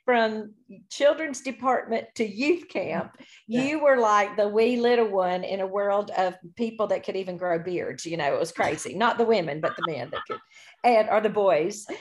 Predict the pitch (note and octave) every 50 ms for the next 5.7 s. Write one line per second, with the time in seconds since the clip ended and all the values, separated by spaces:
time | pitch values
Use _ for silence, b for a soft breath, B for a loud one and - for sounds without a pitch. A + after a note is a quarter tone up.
0 | B B B - A#3+ B3 A#3+ A#3+ A#3+ A#3 - - G#3+ A#3 B3 C#4 C#4+ A#3 C#4 C4+
1 | C4+ - - - - B3 A3+ A3 G#3 F3+ E3 E3 D#3 D3 - - G#3+ G#3+ G3+ G3+
2 | G3 - - - G#3 G#3 G#3+ A#3 A#3 A3 G3 F3+ F3+ F3 F3+ F#3 G3+ G#3+ B3 D4
3 | D4+ A#3+ C4 B3 A3+ F#3+ F3+ E3 D3+ - - - F3+ - - F#3+ F#3 G3 G#3 G#3+
4 | G3 G3+ G3+ G#3 F#3 F3+ F3 F3 E3+ F3 E3+ E3+ F3 F3+ F3 E3+ E3+ E3 E3+ E3+
5 | E3+ F#3 G3 G#3 G3+ F#3+ F3+ E3+ E3 D3 - - -